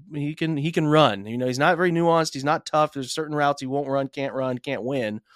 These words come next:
But there are some routes he can win. And if you have a quarterback that likes to find those throws, which Deshaun has shown a preference for in his career, you can see a role that can mean something more than just people think he's sitting at the bottom of the depth chart as a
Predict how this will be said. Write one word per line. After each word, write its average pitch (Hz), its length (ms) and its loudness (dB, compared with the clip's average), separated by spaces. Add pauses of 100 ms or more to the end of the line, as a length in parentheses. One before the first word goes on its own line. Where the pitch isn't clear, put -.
(340)
But - 120 -14
there 147 180 2
are 147 40 0
some 160 220 -2
routes 147 240 2
he 135 80 -8
can 139 420 -6
win. 110 380 -6 (500)
And 120 80 -4
if 117 80 -6
you 139 60 0
have 135 80 -2
a 127 40 -6
quarterback 151 440 2
that 113 100 -8
likes 127 240 -2
to 110 160 -14
find 151 500 0
those 104 320 -4
throws, 110 520 -6
which 120 240 -10
Deshaun 127 400 -6
has 117 100 -8
shown 120 220 -6
a 107 60 -6
preference 135 440 -6
for 117 160 -6
in 117 80 -8
his 110 160 -8
career, 107 500 -4
you 117 180 -8
can 135 180 -6
see 131 480 -4
a 117 80 -2
role 127 380 -2
that 117 180 -8
can 117 200 -8
mean 123 240 -4
something 107 600 -4 (440)
more 131 280 2
than 117 180 -4
just 117 300 -6
people 123 260 -8
think 120 220 -8
he's - 180 -6
sitting 120 220 -2
at 110 80 -6
the 107 80 -10
bottom 110 300 -2
of 92 80 -8
the 95 80 -10
depth 120 240 -6
chart 98 220 -6
as 98 120 -10
a 95 60 -12